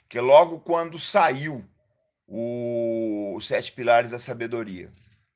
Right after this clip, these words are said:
E aqui, ó, mais Afegan-, aqui tem alguma coisa de Afeganistão, aqui embaixo, hein? Alguma coisa de Afeganistão, é... Egito também.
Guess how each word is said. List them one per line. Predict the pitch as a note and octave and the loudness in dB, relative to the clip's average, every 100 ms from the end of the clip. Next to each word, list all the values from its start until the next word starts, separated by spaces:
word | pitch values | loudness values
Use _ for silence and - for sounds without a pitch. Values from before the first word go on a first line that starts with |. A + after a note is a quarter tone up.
| _ _ _ _ - _ _ - | _ _ _ _ -20 _ _ 0
E | C#3 | 4
aqui, | C#3 - F3 E3+ | 4 2 4 6
ó, | B2 G2+ - | 6 2 -4
mais | G2 A2+ C#3 C3+ | 0 4 4 2
Afegan-, | C3 C#3+ C#3 B2+ - | 0 -2 -4 -2 -2
aqui | B2+ C3+ | -2 -6
tem | D3 | -8
alguma | C#3 G2+ B2+ C3 | -4 -4 0 -2
coisa | - C3 B2+ C3 | 2 4 4 4
de | B2 | 2
Afeganistão, | B2+ C3+ B2 C3 - - F2 | 0 0 -4 -4 -4 -4 -6
aqui | F2 - | -8 -16
embaixo, | F#2 F#2+ F#2+ G#2+ - | -4 2 4 2 -4
hein? | A2 - - _ _ | -10 -14 -18 _ _
Alguma | F#2 G#2+ G#2 | -14 -10 -10
coisa | - A2+ A2+ | -6 -4 -4
de | A2 | -6
Afeganistão, | G#2 G2+ G2 - A2+ B2 B2 A2+ G2+ _ _ _ _ - | -8 -8 -6 -4 0 2 4 2 -4 _ _ _ _ -4
é... | F2 G2+ G2+ G2 F2+ E2+ D2+ C#2 | 2 4 6 6 6 4 2 0
Egito | F#2 F#2+ F2+ A2+ B2+ A#2 - F2+ | -2 -6 -6 -4 -2 -4 -6 -8
também. | E2+ F2 F#2+ A2+ B2 A2 - | -6 -4 0 2 2 0 -4